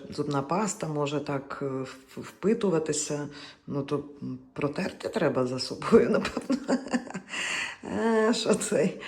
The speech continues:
говорю, ну давай спробуємо, якщо, м, впитується і щось там не відмивається. Ну, по-перше, то мінус буде до фарби, так? Е,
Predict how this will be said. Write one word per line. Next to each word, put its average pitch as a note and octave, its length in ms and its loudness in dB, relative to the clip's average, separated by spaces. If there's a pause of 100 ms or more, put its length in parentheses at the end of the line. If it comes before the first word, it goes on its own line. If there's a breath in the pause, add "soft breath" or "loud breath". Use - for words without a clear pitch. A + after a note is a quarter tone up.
(280 loud breath)
говорю, F3+ 180 2
ну F3+ 120 4
давай G3+ 260 6
спробуємо, D3 680 2
якщо, E3 440 0
м, D#3+ 880 0
впитується D3 880 2 (280)
і C#3+ 380 2 (120)
щось D#3 220 -2
там F3 180 0
не D#3 100 2
відмивається. B2+ 760 0 (280 loud breath)
Ну, - 80 -2
по-перше, F3+ 440 4
то E3+ 140 0
мінус D#3+ 400 2
буде D3 240 2
до D3 120 4
фарби, C3 420 0
так? E3+ 320 -4 (680 loud breath)
Е, C#3 260 0